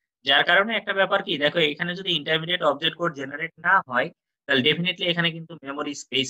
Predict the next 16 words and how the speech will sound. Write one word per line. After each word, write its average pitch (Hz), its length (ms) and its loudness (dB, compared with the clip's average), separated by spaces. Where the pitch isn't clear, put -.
save 123 260 -2
হবে। 98 160 -10
কিন্তু - 220 -8
আগের 143 240 6
ক্ষেত্রে 170 320 2
একটা - 220 -2
object 143 340 4
code 180 140 2
generate 190 400 6
হয়েছিল, 208 300 4
পরবর্তীতে 170 580 2
ওইটাকে 185 360 0
আবার 202 260 6
লিঙ্কারে 165 600 4
দিয়ে 240 140 0
executable 160 540 -4